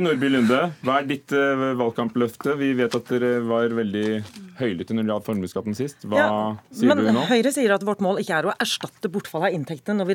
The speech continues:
Speaker 2: reduserer skattene. Vi har redusert skatter og avgifter i Norge. Vi har også samtidig redusert, eh, sykehuskøene. Det er ingen motsetning mellom velferd og skattelette.
Speaker 1: Men hvor langt vil du gå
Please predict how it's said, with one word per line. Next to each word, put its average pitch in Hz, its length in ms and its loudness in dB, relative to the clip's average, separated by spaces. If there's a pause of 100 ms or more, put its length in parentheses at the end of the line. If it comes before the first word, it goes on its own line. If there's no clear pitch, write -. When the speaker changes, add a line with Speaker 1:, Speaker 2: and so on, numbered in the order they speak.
Speaker 2:
reduserer 175 420 -2
skattene. 233 400 -4
Vi 220 140 0
har 214 180 0
redusert 214 180 -2 (260)
skatter 214 280 -6
og 165 80 -2
avgifter 165 240 -6
i 208 60 -2
Norge. 208 320 -2
Vi 233 80 -2
har 202 140 0
også 170 200 -6
samtidig 170 380 -4
redusert, 170 580 -4
eh, 180 180 2
sykehuskøene. 196 560 -4
Det 214 180 -2
er 170 280 0
ingen 180 180 -4
motsetning 175 500 -4
mellom 175 240 -4
velferd 151 580 -6
og 143 100 -12
skattelette. - 420 -14 (400)
Speaker 1:
Men 143 220 2
hvor 139 180 2
langt 123 200 0
vil 123 100 0
du 123 80 2
gå 135 280 0